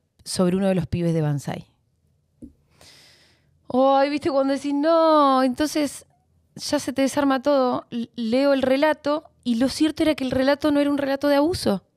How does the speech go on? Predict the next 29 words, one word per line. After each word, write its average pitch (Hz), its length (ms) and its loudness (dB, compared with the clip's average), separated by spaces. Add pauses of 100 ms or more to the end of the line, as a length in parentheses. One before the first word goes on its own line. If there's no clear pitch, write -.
(600)
Era 285 160 4
un 302 60 4
relato 302 640 2
de 214 140 0
una 247 120 2
pésima 254 400 0
cita 247 460 0 (720)
donde 233 200 2
una 311 120 4
piba 330 180 4
le 277 80 2
había 262 140 4
pasado 277 260 2
mal 269 240 0
con 240 140 0
un 262 80 0
forro 277 360 2
muy 262 140 4
maleducado. 190 540 2 (1600)
Pero 330 160 -10
no 440 60 -6
era 302 100 -6
un 160 80 -6
abuso. 143 420 -10 (2000)
Y 226 100 -8
entonces, 311 720 -8
¿qué - 120 -12
haces - 260 -14
ahí? 156 200 -4